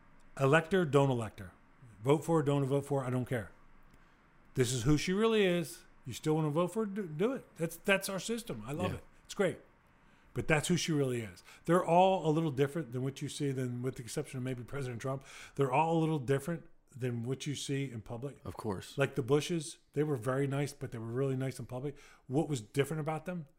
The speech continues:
Speaker 1: is they were probably a little bit more private than they had to be.
Speaker 2: Both sets.
Speaker 1: Yeah, yeah. They were probably, they were more public because they had to be.
Speaker 2: Yeah.
Speaker 1: They, they were very private
Speaker 2: Yeah,
Speaker 1: people.
Speaker 2: they seemed very reserved.
Speaker 1: They
Speaker 2: And
Speaker 1: were.
Speaker 2: honestly, I don't know about you, but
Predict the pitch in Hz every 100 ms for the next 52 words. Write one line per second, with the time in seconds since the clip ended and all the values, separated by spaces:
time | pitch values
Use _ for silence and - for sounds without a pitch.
0 | 123 117 135 127 127 151 151 143 139 131
1 | 135 147 147 135 156 151 139 _ _ -
2 | 175 233 107 - _ - _ - 156 151
3 | 139 175 175 107 - - - 82 95 104
4 | - - - - - _ - - 160 202
5 | 240 226 120 185 190 170 202 196 170 139
6 | 165 165 175 175 - 196 196 147 143 143
7 | 131 127 170 131 113 104 95 - 175 180
8 | 180 226 240 220 214 - 190 170 98 104
9 | 90 98 - 135 104 92 92 87 82 98
10 | 82 190 233 233 247 - - - 127 113
11 | 123 117 98 90 92 92 90